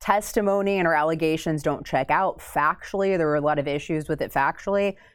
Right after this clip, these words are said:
You know, she had talked about some therapist notes. We don't even know if they've existed. No one's even seen them, right? Um, so, and then she lied about her fear of flying. She had a former ex-boyfriend come out basically saying she's crazy, she's a liar,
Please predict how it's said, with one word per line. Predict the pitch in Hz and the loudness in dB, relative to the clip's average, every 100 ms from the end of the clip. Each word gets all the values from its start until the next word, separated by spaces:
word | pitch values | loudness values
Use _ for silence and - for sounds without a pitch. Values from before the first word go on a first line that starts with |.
| - | -4
You | |
know, | 160 | -2
she | 156 156 | 0 -2
had | 147 | 2
talked | 160 160 165 | 0 0 0
about | 156 147 - | 0 0 -2
some | 143 | -6
therapist | - 175 190 196 190 | -2 0 0 -2 -4
notes. | 190 190 | -4 -2
We | 185 | -2
don't | 214 220 | -2 -2
even | 180 | 0
know | 160 | 0
if | 160 | 0
they've | 143 131 | -4 -4
existed. | 127 127 170 - 156 151 | -6 -4 -4 -2 -2 0
No | 147 | -2
one's | 156 151 | 0 -2
even | 139 131 | -4 -6
seen | - 160 214 | -6 -4 -2
them, | 104 139 147 | -2 -2 0
right? | 143 151 190 - - - _ _ | 0 2 -2 -4 -20 -20 _ _
Um, | 180 180 180 202 | 0 0 -2 -4
so, | - - 220 214 214 | -4 2 2 4 2
and | 220 | 2
then | 214 | 0
she | - 208 | 0 0
lied | 185 175 | 2 2
about | 180 165 | 2 2
her | 156 | 0
fear | 143 143 123 | -2 0 0
of | 151 | -2
flying. | - 269 233 220 214 208 | -2 0 2 2 0 0
She | 180 | 0
had | 151 | 0
a | |
former | 147 147 135 | 0 0 0
ex-boyfriend | 135 - 196 196 202 190 | 0 -2 0 0 -2 -2
come | 196 | -2
out | 185 185 156 | 0 0 -2
basically | 143 - 143 | -4 -4 -6
saying | 143 147 139 139 | -4 -6 -4 -6
she's | - - | -8 -14
crazy, | - 240 214 214 202 202 202 | -4 0 2 2 0 0 -2
she's | 139 139 | -2 0
a | |
liar, | 160 214 208 202 196 190 185 | 2 2 2 2 2 2 -2